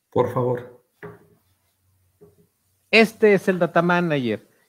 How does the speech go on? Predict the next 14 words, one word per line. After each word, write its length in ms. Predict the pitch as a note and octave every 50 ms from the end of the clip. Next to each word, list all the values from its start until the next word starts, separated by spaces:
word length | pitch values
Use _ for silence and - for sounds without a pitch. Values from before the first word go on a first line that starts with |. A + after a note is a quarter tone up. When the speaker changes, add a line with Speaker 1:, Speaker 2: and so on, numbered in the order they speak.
| _ _ _
Speaker 2:
y 100 | E3 -
podemos 480 | - - G3 G3 A3 A#3+ C4 C#4 A#3+
hacer 420 | B3+ G#3 - - F#3 F#3 G#3 G3 -
este 240 | - F3+ - - A#3
tipo 440 | A#3 - G3+ F3+ D3+ - G3+ G3+ G3
de, 560 | F#3 F#3 F3 D#3+ C#3+ B2+ A#2+ A2 G#2 G#2 - _ _ _ _ _ _ _
de 180 | _ A#2 B2 C3
acciones, 800 | B2+ - - - - D3 C#3 C#3 C#3 C#3+ D3+ D#3+ F3 F3+ E3
Roberto. 520 | E3 E3 D#3 D#3 D#3 D3+ D3 - - D#3 -
Por 120 | - D3+
ejemplo, 460 | D#3 - F#3 E3+ D3+ D#3 C#3 B2+ - _ _
si 100 | - E3
quisiéramos 440 | - E3+ D3+ A3 A3 B3 A#3+ A3 A3
analizar 580 | F#3+ E3 C#3+ C3+ C3+ B2+ - D#3 E3+ F#3 F#3